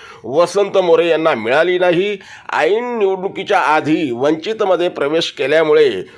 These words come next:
वंचितच्या मतदारांनी सुद्धा वस-, वसंत मोरेंना नाकारल्याचे दिसले. ना वंचितचा वसंत मोरेंना फायदा झाला, ना वसंत मोरेंचा वंचितला पुणे लोकसभा निवडणुकीमध्ये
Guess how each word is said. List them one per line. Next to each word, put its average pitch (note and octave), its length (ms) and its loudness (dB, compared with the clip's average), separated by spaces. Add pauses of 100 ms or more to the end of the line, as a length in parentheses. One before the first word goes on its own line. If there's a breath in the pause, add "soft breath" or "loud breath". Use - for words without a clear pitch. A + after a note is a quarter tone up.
(180 loud breath)
वंचितच्या F#3+ 920 0
मतदारांनी E3 800 0
सुद्धा C3 640 0
वस-, C#3+ 460 0 (120)
वसंत F#3 480 -2
मोरेंना D#3 480 2
नाकारल्याचे C#3+ 880 0
दिसले. A#2+ 500 -6 (500 loud breath)
ना D#3 240 2
वंचितचा F#3 1080 0 (360 loud breath)
वसंत D#3+ 520 0
मोरेंना F#3 580 2
फायदा D3 320 0
झाला, E3+ 480 2 (380 loud breath)
ना D#3+ 180 2
वसंत F3+ 580 0
मोरेंचा F3 640 0
वंचितला D3 720 -2
पुणे D3+ 400 0
लोकसभा C#3+ 560 0
निवडणुकीमध्ये C3 760 -4